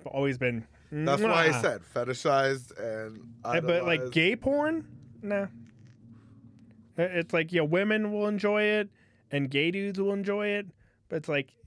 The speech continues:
Speaker 1: you know, a, a lot of the time, you know, it's like, "Ah, fucking gay people. Ew, he's sticking in his butt. Oh my God, why is he so hairy?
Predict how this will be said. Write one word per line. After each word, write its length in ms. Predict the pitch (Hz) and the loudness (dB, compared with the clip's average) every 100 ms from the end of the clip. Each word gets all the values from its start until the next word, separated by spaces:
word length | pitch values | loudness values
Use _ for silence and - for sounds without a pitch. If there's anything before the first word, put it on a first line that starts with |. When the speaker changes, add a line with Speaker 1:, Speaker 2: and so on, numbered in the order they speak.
| _ | _
Speaker 1:
you 220 | 226 214 | -12 -6
know, 180 | 180 170 - | -4 -6 -8
a, 160 | 196 - - | -12 -10 -6
a 80 | 185 | 0
lot 240 | 202 170 | 2 2
of 60 | 139 | 0
the 60 | |
time, 340 | 151 135 127 123 _ _ _ _ _ - - _ _ _ - | -2 -2 -2 -6 _ _ _ _ _ -20 -20 _ _ _ -10
you 160 | 131 | -6
know, 120 | 117 | -6
it's 140 | 113 - | -8 -10
like, 160 | 107 113 113 | -14 -14 -12
"Ah, 380 | 107 107 98 90 92 - - - - | -10 -10 -10 -14 -18 -20 -20 -20 -18
fucking 640 | 120 120 104 95 87 87 _ - | -18 -16 -18 -16 -18 -20 _ -20
gay 360 | - 160 190 156 | -16 -10 -4 -6
people. 580 | - 117 104 104 98 - - | -6 -10 -8 -10 -12 -14 -14
Ew, 680 | 214 226 208 185 165 143 135 | -10 -6 -4 -4 -2 -2 -2
he's 220 | 185 - | -8 -10
sticking 360 | - 208 214 | -10 -6 -4
in 100 | 214 | -4
his 160 | 214 196 | -6 -10
butt. 640 | - 202 208 202 175 117 104 _ _ _ _ _ _ _ _ _ _ _ _ - | -4 0 2 2 2 0 -2 _ _ _ _ _ _ _ _ _ _ _ _ -16
Oh 140 | 165 | -12
my 160 | 175 170 | -12 -10
God, 220 | 175 180 | -8 -8
why 120 | 170 180 | -8 -8
is 100 | 170 | -10
he 80 | |
so 240 | 165 185 175 | -10 -8 -8
hairy? 960 | 170 175 175 175 175 165 156 135 110 | -6 -6 -6 -6 -4 -2 -2 -2 -6